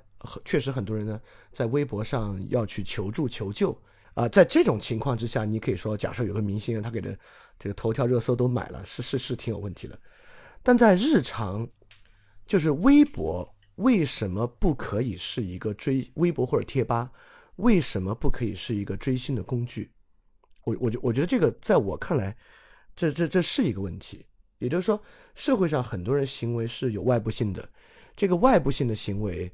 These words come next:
如果不是本着就一定要伤害谁，而是对于公共资源的一种使用、占领，这东西很难讲。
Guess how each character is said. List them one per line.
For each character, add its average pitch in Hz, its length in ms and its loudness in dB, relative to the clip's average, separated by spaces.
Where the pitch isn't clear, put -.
如 123 160 -2
果 117 140 4
不 101 280 -6
是 - 220 -4
本 - 400 -8
着 113 220 -8
就 180 180 0
一 107 160 -4
定 185 160 0
要 143 160 0
伤 196 240 -2
害 147 180 0
谁， 80 320 -8
而 127 160 2
是 202 180 0
对 185 140 2
于 175 100 4
公 226 240 2
共 175 200 4
资 180 160 -2
源 147 140 2
的 147 60 0
一 160 80 0
种 135 160 0
使 - 380 -6
用、 120 280 0
占 196 300 4
领， 85 140 -8
这 214 120 4
东 180 120 4
西 190 100 2
很 104 280 -2
难 92 180 -2
讲。 - 280 -4